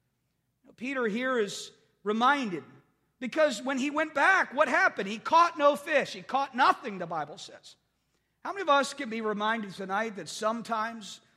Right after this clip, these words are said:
the difference between success and failure is the width of a ship? Sometimes the di-, distance between success and failure is just obedience to Christ, just doing what he says.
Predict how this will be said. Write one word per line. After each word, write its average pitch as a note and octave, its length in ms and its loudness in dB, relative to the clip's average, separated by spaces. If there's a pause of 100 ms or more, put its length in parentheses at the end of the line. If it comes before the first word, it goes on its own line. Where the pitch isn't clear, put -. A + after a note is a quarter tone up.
(100)
the F3 80 -10
difference G#3+ 380 -2
between G#3+ 380 -8
success G#3+ 560 -4
and F3 120 -12
failure G3+ 400 -2
is E3 140 -8
the D#3 80 -12
width F#3 320 -8
of F3 100 -14
a F3 40 -12
ship? G3 400 -14 (2500)
Sometimes D4 580 2
the C4 100 -4
di-, C4 220 -4 (120)
distance C4+ 400 -6
between C4 380 -6
success C#4 540 -6
and B3 160 -10
failure B3+ 520 -6 (520)
is B3 160 -8
just - 340 -6 (180)
obedience C4+ 600 -4
to D4+ 80 -14
Christ, C4+ 600 -8 (680)
just G4+ 220 -4
doing F4+ 220 -2
what C#4 140 4
he C#4+ 180 -2
says. D4 560 -10